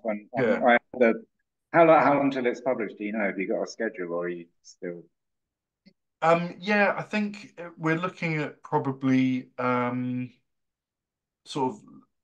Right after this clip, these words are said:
Speaker 2: uh, l-, be sort of like autumn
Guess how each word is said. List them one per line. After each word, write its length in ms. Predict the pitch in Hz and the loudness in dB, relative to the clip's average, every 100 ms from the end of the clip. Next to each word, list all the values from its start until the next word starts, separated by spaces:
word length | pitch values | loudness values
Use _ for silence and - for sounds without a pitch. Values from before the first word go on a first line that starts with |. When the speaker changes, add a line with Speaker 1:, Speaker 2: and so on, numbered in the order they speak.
| - | -10
Speaker 2:
uh, 440 | 120 117 117 120 127 | -4 -2 0 0 -2
l-, 200 | 131 127 - _ _ _ - - _ _ - - - | -6 -8 -12 _ _ _ -20 -20 _ _ -20 -20 -18
be 80 | - | -14
sort 180 | 120 135 | -6 -6
of 120 | 120 | -2
like 220 | 127 123 120 | 2 2 0
autumn 680 | 135 123 120 131 117 113 110 | -4 -4 -4 -6 -4 -8 -8